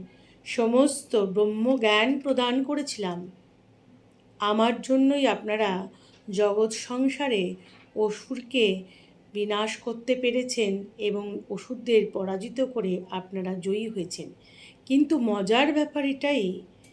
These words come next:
যে আপনারা আমাকেই ভুলে গেছেন। আমি সেই মাতা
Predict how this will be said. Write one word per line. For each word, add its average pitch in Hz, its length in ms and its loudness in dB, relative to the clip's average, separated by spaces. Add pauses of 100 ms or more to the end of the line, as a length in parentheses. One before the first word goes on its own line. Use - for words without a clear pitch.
(240)
যে 190 100 -4
আপনারা 185 420 -6 (280)
আমাকেই 196 680 0
ভুলে 190 340 -4
গেছেন। - 360 -14 (600)
আমি 226 420 2
সেই 226 440 -2 (440)
মাতা 208 720 0